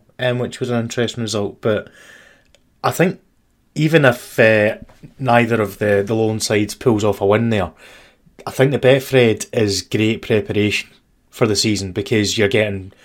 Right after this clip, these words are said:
four really competitive games, um, against top-class opposition, and what better way to get ready and tuned up for the, the league getting started? So it, it'll be a great yardstick for Kilby to see where they are.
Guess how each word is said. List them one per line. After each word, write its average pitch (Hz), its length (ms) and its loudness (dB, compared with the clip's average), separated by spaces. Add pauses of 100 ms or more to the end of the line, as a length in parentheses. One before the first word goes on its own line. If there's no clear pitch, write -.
(260)
four 131 380 8
really 113 360 0
competitive 104 600 -4
games, 104 500 -2 (520)
um, 98 480 0
against 101 600 -4
top-class 107 500 0
opposition, 98 640 -2 (540)
and 98 680 0 (720)
what 127 260 0
better 110 180 4
way 104 140 4
to - 120 -8
get 107 120 2
ready 107 320 2
and 95 200 -4
tuned 104 280 -2
up 110 180 0
for - 240 -6
the, 98 280 2
the 98 100 -2
league 120 180 0
getting 117 200 2
started? 110 420 -6 (240)
So 101 600 4 (800)
it, 123 260 -8
it'll 123 180 0
be 120 120 6
a 104 100 6
great 127 500 6
yardstick 110 560 0
for 113 120 -4
Kilby 110 380 0
to 101 60 -4
see 113 180 0
where 104 200 4
they 98 140 4
are. 95 260 0